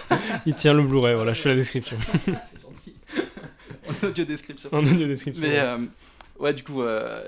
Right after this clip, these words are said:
Speaker 2: j'avais revu Kingsman qui m'a, en fait, redonné beaucoup de baume au cœur, tu vois, où genre ça faisait, ça faisait facile, genre six mois que j'avais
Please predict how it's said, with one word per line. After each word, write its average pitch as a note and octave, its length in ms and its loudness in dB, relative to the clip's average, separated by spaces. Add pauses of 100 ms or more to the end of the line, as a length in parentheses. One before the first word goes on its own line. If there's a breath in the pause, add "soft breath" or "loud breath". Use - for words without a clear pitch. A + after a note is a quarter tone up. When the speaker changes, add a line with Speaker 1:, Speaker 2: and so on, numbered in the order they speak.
Speaker 2:
j'avais G#2 200 -6
revu G#2+ 160 -10
Kingsman B2+ 400 -6
qui - 120 -8
m'a, A2+ 180 -4
en A2+ 60 -10
fait, E3+ 260 -12
redonné G2+ 280 -10
beaucoup A2+ 220 -12
de E3 60 -10
baume D3 200 -2
au C3+ 60 -2
cœur, D#3+ 180 -6
tu - 80 -14
vois, F3 100 -4
où E3 60 -6
genre A#3 160 -8
ça - 120 -8
faisait, G2+ 160 -8 (400)
ça A#2+ 160 -12
faisait G2+ 120 -12
facile, - 400 -10
genre B2 180 -10
six - 240 -2
mois A#2+ 300 -2
que B2 100 -14
j'avais G2+ 200 -8